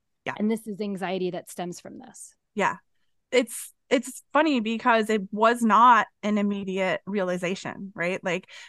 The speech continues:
Speaker 1: so I, um, experienced loss at thirteen. My father died in a plane crash. And so as a thirteen-year-old, like, you're still like,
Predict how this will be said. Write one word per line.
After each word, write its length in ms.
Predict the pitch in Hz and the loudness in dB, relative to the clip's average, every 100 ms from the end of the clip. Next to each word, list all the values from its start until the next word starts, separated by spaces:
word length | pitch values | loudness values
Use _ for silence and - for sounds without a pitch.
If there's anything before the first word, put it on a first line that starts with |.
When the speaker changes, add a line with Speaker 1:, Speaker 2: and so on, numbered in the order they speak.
| _ - | _ -14
Speaker 1:
so 360 | - 226 208 - | 0 2 4 6
I, 500 | 202 214 226 220 - | 6 6 4 2 0
um, 240 | - 196 196 | 0 0 0
experienced 800 | 180 - 202 196 190 190 - - | -4 -6 -8 -4 -2 -4 -8 -14
loss 500 | 190 185 175 196 - - | -6 -2 2 2 0 -4
at 200 | 180 - | -2 -2
thirteen. 480 | 196 - 196 180 185 | -6 -6 -6 -4 -4
My 220 | 170 180 | -8 -6
father 280 | 175 175 180 | -4 -4 -4
died 200 | 170 170 | -6 -8
in 60 | |
a 40 | 170 | -10
plane 280 | 220 202 185 | -8 -6 -6
crash. 480 | - - - - - | -6 -6 -6 -10 -4
And 180 | 202 180 | -4 -2
so 280 | 220 196 190 | 0 0 2
as 180 | 175 | -2
a 60 | 185 | -6
thirteen-year-old, 800 | - 196 190 208 226 202 180 180 | -4 -4 -4 -4 -2 0 0 -2
like, 240 | 185 175 190 | -4 -6 -6
you're 120 | 190 | -6
still 380 | - 196 190 185 | -4 -2 -2 -2
like, 240 | 180 170 | -4 -6